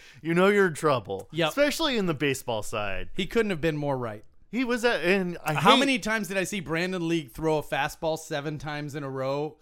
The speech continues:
Speaker 2: <laughs> for a home run?
Speaker 1: Uh, about seven times. <laughs>
Speaker 2: It's so terrible. So
Speaker 1: Um,
Speaker 2: anyway, I haven't really been able to dip into the Dodgers too much. I've been pe-
Speaker 1: No.
Speaker 2: I've been sort of catching things here and there, some of the big, big, big highlights, but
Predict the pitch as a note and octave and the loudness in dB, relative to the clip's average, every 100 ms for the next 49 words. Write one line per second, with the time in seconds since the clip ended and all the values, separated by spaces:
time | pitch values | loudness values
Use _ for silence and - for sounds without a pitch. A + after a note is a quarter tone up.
0 | - - - - - G3 D#3 D#3+ F#3 D3 | -14 -14 -14 -16 -2 2 4 4 2 0
1 | C3 G#2 D3 - G3+ E3+ A#3+ C4+ C#4+ D4+ | -6 -8 -12 -12 -12 -8 -4 -2 0 -2
2 | A#3+ - E4 E4+ F4 E4+ D4+ D#4 F4+ D4 | -6 -2 -2 0 -4 -4 -2 -2 -2 -4
3 | - E4 G#4 - - - D4+ - D#4 - | -2 2 2 0 -4 -8 -10 -8 -8 -8
4 | - - - - - - - - - - | -8 -10 -10 -12 -12 -12 -12 -12 -12 -12
5 | - D#3+ C#3+ C3 A#2+ G#2+ - - C#3 A#2+ | -12 -10 -10 -12 -12 -16 -18 -20 -18 -2
6 | D#3+ F3 F3+ F3 D#3 - - E3+ G#3+ C4 | 6 8 8 4 0 -4 -8 -2 2 2
7 | A#3 G#3 G3 F#3 F3+ E3+ E3 D#3 D#3 C#3+ | 2 -2 -4 -2 -2 -2 -2 -2 -2 -2
8 | C#3 B2+ D3 D#3 D3 C#3 C3 B2+ C3 B2+ | -2 -2 -6 -4 -4 -4 -6 -4 -2 -4
9 | B2+ D3 C3 B2+ B2 B2 D3+ C3 C#3 D3 | -6 -6 -6 -8 -8 -6 -6 -4 0 2
10 | C#3 - C#3+ - - - - - - - | 2 0 -6 -16 -20 -20 -20 -20 -20 -20
11 | - - G#3 A#3+ A3 G#3 G3 F3+ E3+ E3+ | -18 -6 0 0 0 -2 -4 -6 -6 -6
12 | D3+ E3 D#3 D3 C#3+ D#3 C#3+ C3+ D3 B2+ | -4 -4 -2 -4 -4 -4 -6 -6 -6 -8
13 | - C3+ G3+ D3+ C#3+ A#2+ A#2+ G#2+ A2 - | -8 -2 0 0 -6 -6 -8 -10 -14 -16
14 | - A#2 | -14 -14